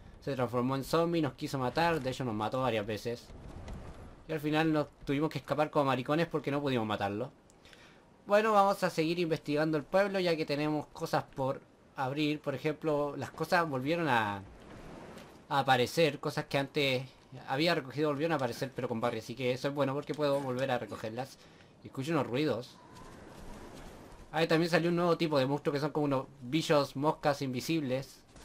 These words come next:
que solamente Natalia las puede ver. Y creo que viene uno, se acerca. Oh. Ya, vamos, metamos a, metámonos aquí primero. Quizás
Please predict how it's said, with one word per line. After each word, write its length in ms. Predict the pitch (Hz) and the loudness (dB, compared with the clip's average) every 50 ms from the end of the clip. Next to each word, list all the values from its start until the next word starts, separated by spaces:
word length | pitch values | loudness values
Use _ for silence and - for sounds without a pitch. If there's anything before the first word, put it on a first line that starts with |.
| - - | -18 -16
que 60 | - 123 | -6 -2
solamente 380 | - 156 156 156 151 - 151 | 0 2 2 2 0 0 0
Natalia 360 | 139 127 120 143 143 151 131 | 0 2 2 2 2 4 2
las 100 | 117 113 | 2 0
puede 220 | - - 117 110 110 | 0 -2 -2 0 0
ver. 180 | 110 113 123 - - - - - - - - - - - - - - - - - - - - - - - - - - - - - - - - | -2 -4 -4 -6 -10 -10 -8 -6 -6 -4 -6 -6 -6 -8 -8 -8 -8 -6 -6 -6 -6 -4 -2 -2 -2 -2 -2 -4 -4 -6 -6 -8 -10 -10 -8
Y 80 | 110 | -4
creo 160 | - 139 151 139 | 0 2 2 4
que 100 | 143 143 | 4 4
viene 180 | 151 151 156 | 4 6 6
uno, 360 | 156 160 160 156 151 156 151 - - - - - | 6 6 6 6 6 4 0 -4 -10 -18 -18 -10
se 100 | - - | -4 -2
acerca. 420 | 123 143 147 143 - 147 139 139 - - - - | 0 0 0 2 2 0 0 0 -2 -10 -8 -4
Oh. 280 | 127 120 117 110 113 120 - - - - - - - - - - - - - - - - - - - - - - - - - - - - - - - - - - - - - - - - - - - - - - - - - - - - - - - - - - - - - - - - - - - | 0 0 0 0 -2 -4 -8 -16 -20 -20 -18 -18 -18 -16 -16 -16 -16 -16 -18 -18 -16 -16 -16 -14 -16 -16 -16 -16 -16 -16 -16 -16 -16 -14 -14 -14 -14 -14 -14 -14 -14 -14 -14 -14 -14 -14 -16 -16 -12 -10 -10 -10 -10 -12 -14 -14 -14 -14 -14 -14 -14 -16 -16 -14 -14 -14 -14 -14 -16 -18 -18 -12 -8
Ya, 120 | 98 98 104 | -6 -4 -4
vamos, 240 | 110 120 131 123 - | -4 -6 -6 -8 -8
metamos 380 | 127 123 - 135 131 135 131 - | -8 -4 -2 -2 -2 -2 -2 -4
a, 160 | 131 127 - - | -4 -6 -6 -8
metámonos 680 | 131 120 110 - 135 147 151 139 135 127 - - - - | -10 -6 -4 -2 -2 0 0 -2 -4 -6 -8 -12 -10 -10
aquí 240 | 120 110 110 151 160 | -8 -8 -6 -4 -4
primero. 460 | 156 139 127 123 120 135 151 165 185 170 - - - - - - - - - - - - - - - - - - | -2 -2 0 0 0 -2 -4 -6 -8 -14 -20 -20 -20 -20 -20 -20 -20 -20 -20 -20 -20 -20 -20 -20 -20 -20 -20 -18
Quizás 340 | - 117 - 131 143 147 | -16 -12 -8 -8 -8 -8